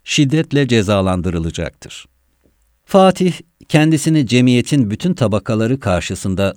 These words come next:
tam manasıyla rakipsiz bir duruma getirecek olan bu tedbirleri alırken, düşüncelerine meşruiyet zemini hazırlamak, halkın nabzını tutmak ve yönetim felsefesini halka benimsetmek hususunda iyi yetişmiş elemanlara ihtiyaç duyacaktır.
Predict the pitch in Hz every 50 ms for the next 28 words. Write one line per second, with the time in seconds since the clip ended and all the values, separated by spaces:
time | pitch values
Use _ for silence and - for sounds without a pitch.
0 | _ - 160 175 170 135 113 98 90 85 87 85 82 82 - - 104 92 95 104
1 | 101 - - 107 101 104 - - 139 135 - - 175 170 135 117 117 110 104 87
2 | 98 95 104 110 110 104 90 95 85 - 104 95 98 87 107 107 - - 95 82
3 | 80 80 80 82 95 139 139 - 107 87 78 80 85 73 76 80 76 73 78 90
4 | 95 107 113 - - 135 135 147 156 143 - - - - - - _ - 143 139
5 | - 156 147 127 135 131 123 123 120 120 123 123 120 107 90 110 110 104 - -
6 | 127 117 113 117 127 131 - - - 95 95 95 92 92 92 85 90 87 80 87
7 | 78 76 73 69 95 123 139 - - _ _ _ _ _ _ - 123 120 117 -
8 | - 117 110 104 95 95 82 90 98 95 92 92 - 101 95 - 98 92 92 87
9 | _ - 87 95 95 90 - - 104 104 107 120 120 - 156 151 139 - 98 90
10 | - - 95 - - 92 - - 101 98 92 95 104 101 110 - 120 98 85 95
11 | 95 104 92 - - 101 - - 135 123 - - 98 - - 98 92 - - 104
12 | 107 120 139 135 135 _ - 135 139 156 151 127 104 92 - 113 104 - - 147
13 | - - - - 110 113 113 113 107 107 110 110 110 127 117 107 98 - - 104
14 | 95 85 73 - - 85 80 73 69 - 80 73 - _ - - - - -